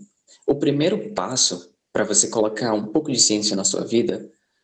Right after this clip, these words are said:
é checar se a informação que chegou até você, ela pode ser falseável. Nome estranho, né? Então,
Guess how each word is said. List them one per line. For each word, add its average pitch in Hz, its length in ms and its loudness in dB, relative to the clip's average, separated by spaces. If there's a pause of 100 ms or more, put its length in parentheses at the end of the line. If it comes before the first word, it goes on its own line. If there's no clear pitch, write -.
(120)
é 123 280 0
checar 139 800 6 (500)
se - 100 -2
a 113 40 4
informação 135 640 0
que - 100 -4
chegou 135 360 4
até - 280 -2
você, - 720 2
ela 143 240 2
pode 139 240 2
ser 143 360 2
falseável. 98 880 0 (260)
Nome 120 240 2
estranho, 117 480 2
né? 123 260 -4
Então, 107 640 0